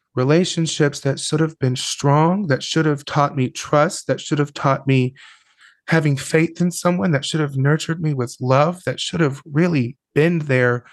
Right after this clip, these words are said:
to set the foundation of my expectations for relationships with people. They were all fucked from the beginning. So I had no model for that. I blamed them a lot for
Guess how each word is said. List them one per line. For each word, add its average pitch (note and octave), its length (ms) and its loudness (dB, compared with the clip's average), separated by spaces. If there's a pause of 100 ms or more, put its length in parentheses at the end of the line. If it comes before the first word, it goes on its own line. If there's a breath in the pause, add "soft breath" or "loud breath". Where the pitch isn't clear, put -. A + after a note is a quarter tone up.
(380 loud breath)
to C3+ 280 -4
set E3 440 -2
the C#3+ 100 0
foundation C#3 720 0
of B2+ 140 -4
my B2 200 -4
expectations D3+ 1000 -2
for C3+ 160 0
relationships C#3+ 880 0
with F#3 180 -2
people. A3+ 480 -2 (220 loud breath)
They F#3+ 80 4
were F3 140 4
all D#3 180 4
fucked - 340 -4
from A#2 180 -6
the A#2 60 -6
beginning. A2+ 440 -4 (920 soft breath)
So - 160 0
I F3 60 6
had F#3 220 2
no D#3 120 4
model B2+ 380 2
for A#2 200 -10
that. A2+ 240 -6 (640)
I A#2 100 2
blamed B2+ 500 2
them B2 340 0
a A#2 180 -4
lot A#2 500 -4
for - 200 0